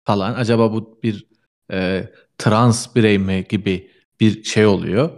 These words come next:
izlenim oluşuyor. E, ama buna ilişkin başka bir şey de yok. Sadece oradan öyle bir, ben bilmiyorum, ben yanlış mı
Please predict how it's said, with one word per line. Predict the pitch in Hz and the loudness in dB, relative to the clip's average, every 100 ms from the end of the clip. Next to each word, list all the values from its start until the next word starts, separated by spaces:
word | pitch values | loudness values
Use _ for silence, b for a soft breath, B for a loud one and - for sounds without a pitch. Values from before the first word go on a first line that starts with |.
| - | -6
izlenim | 113 101 107 117 | -4 0 2 4
oluşuyor. | 123 104 95 - 104 147 175 b b _ - | 4 2 0 -2 2 2 -2 b b _ -4
E, | |
ama | 104 120 151 | 0 2 2
buna | 143 151 | 2 2
ilişkin | 143 - 156 | 0 -4 -4
başka | 131 - 143 | -2 -2 -4
bir | |
şey | - 196 | -2 0
de | |
yok. | 202 156 - | 0 -2 -6
Sadece | - 117 113 123 | -6 -4 -4 -2
oradan | 151 123 117 | 0 0 0
öyle | 104 92 87 _ _ - | -2 -6 -10 _ _ -12
bir, | 107 92 - - | -10 -10 -12 -4
ben | 113 110 | -4 0
bilmiyorum, | 123 120 107 | 2 2 2
ben | 104 113 110 | 2 0 -2
yanlış | 117 107 110 - | -4 -2 -4 -4
mı | 110 92 | -4 -4